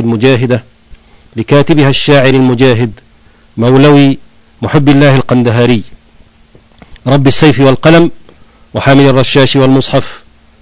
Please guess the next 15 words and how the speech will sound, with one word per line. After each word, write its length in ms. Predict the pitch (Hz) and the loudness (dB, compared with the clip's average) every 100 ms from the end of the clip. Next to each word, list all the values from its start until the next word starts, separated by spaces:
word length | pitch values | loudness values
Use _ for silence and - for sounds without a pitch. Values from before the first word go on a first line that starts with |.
| _ | _
الذي 280 | 110 131 135 | -4 0 2
عرفته 640 | 127 131 127 143 - 131 147 - _ - _ | 2 0 0 -4 -2 -2 -2 -8 _ -20 _
حلقات 520 | - 117 - 131 135 | -6 -6 -2 -2 0
العلم 340 | 135 120 131 131 | -2 0 0 0
والدرس 640 | 127 117 127 127 - - _ _ _ - | 0 0 -2 -2 -6 -12 _ _ _ -14
ومعسكرات 640 | 110 113 117 - 123 127 127 | -6 -4 -4 -4 -2 0 -2
التدريب 580 | - 127 120 135 131 104 - _ _ _ - | -4 -4 0 0 -2 -4 -18 _ _ _ -16
وثغور 400 | 101 113 127 147 | -10 -4 0 2
الرباط 440 | 147 139 139 143 - - - - _ _ _ - | 2 2 2 0 -2 -12 -20 -20 _ _ _ -6
وميادين 500 | 110 127 127 151 151 | -2 0 2 2 2
الجهاد 480 | 135 127 143 120 90 - _ _ _ _ - - | 2 2 2 0 -2 -18 _ _ _ _ -20 -6
منذ 180 | 127 135 | -2 -2
الحملة 360 | 135 156 143 135 | 0 0 0 0
الروسية 500 | 131 127 - 139 135 123 | 0 -2 -2 -2 -2 -4
الشيوعية 640 | - 131 120 127 127 110 | -6 -4 -2 -2 -2 -4